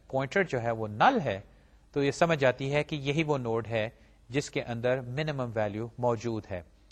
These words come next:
آپ ایک ٹری کا تصویری خاکہ بنا کے کاغذ پہ یہ کاروائی ہاتھ سے کر کے دیکھیے، میں آپ کو یہاں یہ نہیں کر کے دکھا رہا، البتہ میں چاہوں گا کہ یہ فنکشن سامنے رکھیے، ایک پورا بی ایس ٹی لیں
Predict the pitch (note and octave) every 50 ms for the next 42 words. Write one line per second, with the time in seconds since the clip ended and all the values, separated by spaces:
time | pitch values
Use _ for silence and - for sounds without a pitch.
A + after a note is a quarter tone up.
0 | - - _ _ _ - _ _ _ _ _ _ _ - _ - _ - - A#2+
1 | A#2+ B2+ C#3 E3 D#3+ - - - B2+ C3 B2+ - - - - C3 C3+ C#3 - D3
2 | C3+ - B2 - - B2 A#2+ B2+ B2+ - - A#2 A#2 - B2+ A#2+ A2+ A2 G2+ G2+
3 | G2 G#2+ - - - - - - G#2 G#2 G#2+ A#2 B2+ - - - E3 G3+ A3 -
4 | - - - - B2 B2 D3 D#3+ - - C3 B2+ C3 B2 C3+ D#3 D#3+ A#2+ - B2
5 | B2 C3 - - D#3+ - - E3+ E3+ F3 E3+ C#3+ G#2+ G#2+ G2 - - - C3+ D3+
6 | F#3 F#3 D#3 C3+ C3+ C3+ C3 B2+ C3 - - C3 A#2+ A#2+ A#2 A#2 A#2+ A#2+ A#2 A#2+
7 | A#2 A2+ A#2 C#3 F#3 - - C#3 A#2 - B2 G#2+ A2 - - G#2 G#2 G#2 D3+ A3+
8 | - - - - - - - - - - - - - A#2 A2+ A2 B2 - - D#3
9 | D#3 D3+ C#3+ C#3 - - D#3+ E3+ A3+ B3 G3+ D3+ B2 B2 F3 - - - - -
10 | - - D#3 C#3 C#3+ F#3+ G#3+ G3 - - D#3+ D#3+ D3+ - - A3 G#3+ - - E3+
11 | C#3 C3+ C#3+ C#3+ C#3+ B2 - - - - C#3 D3+ A3 C#4 - - - - - -
12 | - - - - F#3 B3+ C#4 - - - - - E3+ F3+ G#3 A3 F#3+ D3+ D3+ D3
13 | C#3+ C#3 - - - - B2+ A#2+ A2 G#2+ G#2 A2